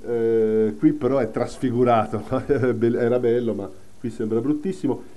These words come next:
Il fratello intelligente e il fratello scemo. E poi c'è un altro che è lo scemo del villaggio, l'ubriacone, eccetera, eccetera. Allora, va bene.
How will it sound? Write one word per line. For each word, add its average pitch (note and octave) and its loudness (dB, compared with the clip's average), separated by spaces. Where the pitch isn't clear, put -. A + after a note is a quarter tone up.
Il D3+ 10
fratello E3+ 4
intelligente E3+ 2
e - 4
il A#2+ 2
fratello A2+ 0
scemo. F#2 -6
E E3 6
poi G#3 6
c'è C3 4
un F#3+ 8
altro D3 6
che C3 2
è A#2+ 4
lo A#2 2
scemo B2+ -2
del D3 2
villaggio, A#2 0
l'ubriacone, G#2+ -2
eccetera, F2 -10
eccetera. - -12
Allora, D3+ 2
va D#3+ 6
bene. G3+ 0